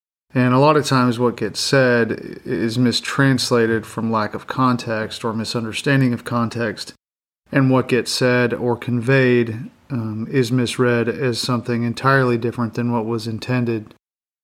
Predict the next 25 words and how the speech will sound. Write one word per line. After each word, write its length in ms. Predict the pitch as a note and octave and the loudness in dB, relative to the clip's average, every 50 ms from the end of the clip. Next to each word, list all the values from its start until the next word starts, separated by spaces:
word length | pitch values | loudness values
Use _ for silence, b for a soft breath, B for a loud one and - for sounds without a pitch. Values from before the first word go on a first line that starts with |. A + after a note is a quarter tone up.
| _ - | _ -6
to 100 | - - | -4 -2
be 160 | C3 A#2+ B2+ A#2+ | 0 0 0 0
delivered 400 | A#2+ B2 A#2 A#2+ A#2 A#2 A#2+ B2 | 0 0 0 0 0 0 -2 -2
as 120 | A2+ G#2+ | -4 -4
a 60 | A#2 | -6
message. 560 | A2 A#2 A#2 A2+ G2+ - - B2+ C3 - - - _ - | -8 -6 -8 -8 -10 -10 -12 -12 -12 -14 -16 -18 _ -6
And 140 | E3+ D3+ E3 | 0 2 2
I 60 | E3+ | 2
find 320 | E3 - E3+ D#3+ D3+ D3 | 4 4 2 4 4 4
that 160 | C#3+ C3+ C3 | 2 2 2
to 100 | - C3+ | 0 -2
be 420 | B2 A#2+ B2+ B2 A#2+ A#2+ A2+ A2+ - _ _ _ _ | 0 2 2 2 2 0 -4 -6 -10 _ _ _ _
true 320 | - - - C#3+ C#3 C3+ B2+ | -10 -2 0 2 4 4 2
across 680 | A#2+ - - C3 B2 A#2+ A#2 A2+ G#2 - - - - | 0 -2 -2 -2 0 0 0 -2 -4 -6 -10 -10 -10
all 260 | - C#3+ C#3 B2+ B2 | -6 -4 -2 0 0
of 100 | B2 A#2+ | 0 0
us 240 | B2 B2 A#2 - - | -2 -2 -4 -4 -6
as 200 | B2 A#2 C3 A2 | -8 -8 -10 -10
people. 420 | - - - C3 B2 - - B2 A2+ | -8 -6 -4 -4 -4 -2 -4 -4 -2
So 180 | - - D3 | 0 2 2
I've, 200 | D3 C#3+ C3 D3 | 2 2 0 -2
I've 200 | D3 D3+ C#3 C#3 | -2 -2 -2 -2
tried 260 | - - D#3+ E3 D#3 | 0 2 2 2 4
to 60 | C3+ C3 | 2 0
guard 440 | A#2+ B2+ C3 C3 B2+ B2 B2 A2+ | 0 0 0 0 2 0 -2 -4